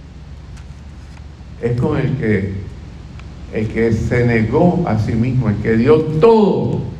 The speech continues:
por lo que Dios le había adjudicado hacer. Y finalmente,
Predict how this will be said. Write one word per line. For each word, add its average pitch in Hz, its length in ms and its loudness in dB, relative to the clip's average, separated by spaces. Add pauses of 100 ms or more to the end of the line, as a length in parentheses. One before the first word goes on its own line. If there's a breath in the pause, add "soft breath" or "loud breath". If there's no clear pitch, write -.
(360)
por 120 160 0
lo 120 200 4
que 117 240 0 (840)
Dios 143 360 2 (120)
le 107 100 0
había 110 480 2 (880)
adjudicado 104 680 4
hacer. 95 240 -2 (2000 loud breath)
Y 233 180 4
finalmente, 170 960 6